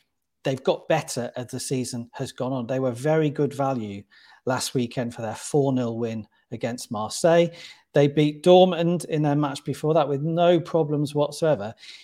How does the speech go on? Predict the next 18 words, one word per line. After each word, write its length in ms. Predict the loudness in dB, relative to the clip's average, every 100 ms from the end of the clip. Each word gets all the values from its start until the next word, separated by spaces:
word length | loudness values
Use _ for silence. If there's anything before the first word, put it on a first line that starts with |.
| _
You've 120 | -4 -2
got 120 | -2
a 20 |
chance 400 | 0 0 0 -2
here 300 | -2 0 -2
to 160 | -8 -4
back 320 | -4 -4 _
P 160 | -4
S 160 | -2 -4
G 420 | -8 -8 -10 -14 -12
to 120 | -6
win 160 | -4
by 140 | -4 -6
two 320 | -6 -4 -4
goals 480 | -4 -6 -8 -12 -16 -12
against 380 | -10 -8 -10 -14
the 80 |
bottom 540 | -8 -4 -4 -4 -4